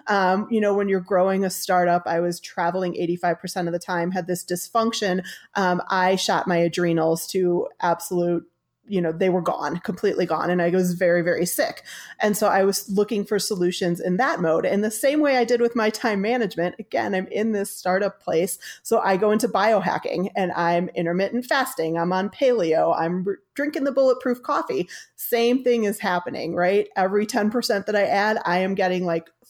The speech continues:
thirty percent worse health. Just everything is going in the complete wrong direction. And at the time I was working with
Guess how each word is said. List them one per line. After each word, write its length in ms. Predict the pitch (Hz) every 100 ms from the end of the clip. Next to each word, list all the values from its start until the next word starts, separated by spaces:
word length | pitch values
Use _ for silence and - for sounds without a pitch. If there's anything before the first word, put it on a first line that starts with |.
| -
thirty 280 | 208 185 180
percent 420 | 196 185 151 -
worse 240 | 175 -
health. 320 | - - 190 -
Just 240 | 190 - 202
everything 340 | 190 180 180
is 140 | 175
going 240 | 175 165 175
in 80 | 170
the 60 |
complete 340 | 170 185 185 175
wrong 180 | 170 170
direction. 540 | 180 269 - 165 180 - - - _
And 140 | 220 226
at 120 | 233
the 80 | 233
time 340 | 240 262 277
I 120 | 208
was 180 | 208 202
working 340 | 202 196 202
with 320 | 190 190 185